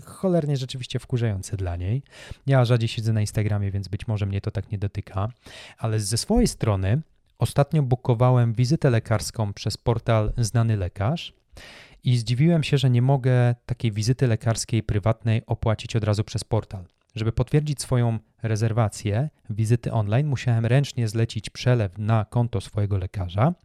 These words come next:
a tak naprawdę podczepienie prowajdera płatności, chociażby Przelewów dwadzieścia cztery albo Payu, wydaje mi się, znacznie usprawniłoby płacenie za wizyty albo porady,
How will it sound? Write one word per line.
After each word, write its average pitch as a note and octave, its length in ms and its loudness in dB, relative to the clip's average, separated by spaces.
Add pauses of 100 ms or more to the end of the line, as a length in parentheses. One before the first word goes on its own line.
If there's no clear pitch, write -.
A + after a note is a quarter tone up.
a B2+ 80 -2
tak - 240 0
naprawdę C3+ 480 4
podczepienie C#3 680 2
prowajdera A2+ 520 4
płatności, B2 760 0 (280)
chociażby A2 500 2
Przelewów A2 420 2
dwadzieścia G2+ 380 -2
cztery B2+ 400 2
albo G2 180 -2
Payu, G#2+ 460 0 (180)
wydaje A#2 380 4
mi B2+ 100 2
się, A#2+ 140 2
znacznie A#2+ 500 2
usprawniłoby G#2+ 1080 0 (300)
płacenie A2+ 480 -2
za F#2+ 300 -2 (360)
wizyty G2 500 0
albo F2+ 180 -2
porady, F#2+ 560 -2